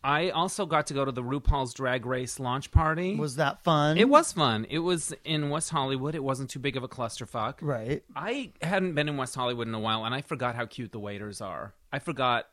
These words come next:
Speaker 1: that
Speaker 2: Yeah.
Speaker 1: they rock around with
Speaker 2: They do
Speaker 1: trays
Speaker 2: that.
Speaker 1: of stuff with shirts on, little shirts.
Speaker 2: Yeah.
Speaker 1: I forgot about that.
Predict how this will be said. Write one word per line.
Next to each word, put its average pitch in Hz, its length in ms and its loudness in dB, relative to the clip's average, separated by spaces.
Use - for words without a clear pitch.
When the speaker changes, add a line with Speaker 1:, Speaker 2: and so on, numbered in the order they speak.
Speaker 1:
that 151 80 0
Speaker 2:
Yeah. 147 180 4
Speaker 1:
they 131 140 2
rock 117 240 -4
around 110 320 -4
with 104 140 -8
Speaker 2:
They 143 140 -2
do 175 120 0
Speaker 1:
trays 123 320 0
Speaker 2:
that. 127 60 -4
Speaker 1:
of 107 80 -8
stuff 113 400 -4
with 113 260 -12
shirts 110 520 -8
on, 98 340 -12
little - 180 -8
shirts. - 520 -10
Speaker 2:
Yeah. 156 400 2
Speaker 1:
I 113 100 -10
forgot 107 260 -10
about 95 220 -10
that. 90 240 -8